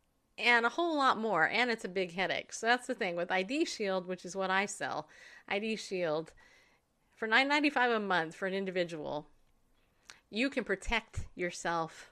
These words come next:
right? And we offer up to a five million dollar guarantee if something happens with our service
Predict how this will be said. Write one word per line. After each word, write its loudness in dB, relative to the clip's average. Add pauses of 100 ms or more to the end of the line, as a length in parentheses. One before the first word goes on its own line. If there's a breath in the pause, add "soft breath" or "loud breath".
right? 2
And -4
we 2
offer 0
up -4
to -8
a -4
five 0
million -4
dollar 2 (240)
guarantee -4 (440)
if 0 (340)
something -6
happens -2
with -4
our -2
service -10